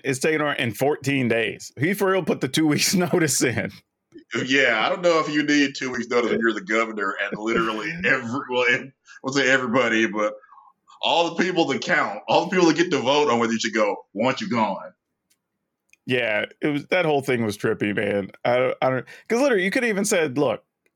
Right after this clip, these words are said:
Speaker 1: I don't agree with the results of the investigation. We're gonna follow up and fight it, but for the betterment of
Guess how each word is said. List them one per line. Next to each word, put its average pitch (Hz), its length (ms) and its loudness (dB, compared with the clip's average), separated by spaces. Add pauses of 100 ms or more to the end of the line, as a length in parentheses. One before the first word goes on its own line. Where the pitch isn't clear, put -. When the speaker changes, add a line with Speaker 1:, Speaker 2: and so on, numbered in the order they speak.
(160)
Speaker 1:
I 131 120 -2
don't 156 160 2
agree 147 240 2
with 147 100 -2
the 151 80 2
results 131 360 0
of 135 40 0
the 131 60 2
investigation. 123 760 -2 (320)
We're 110 120 0
gonna 120 140 -2
follow 127 380 2
up 120 100 -6
and 110 140 -2
fight 139 260 0
it, - 220 -2 (540)
but 123 280 0
for 123 140 -4
the 117 100 0
betterment 143 500 0 (260)
of 117 340 0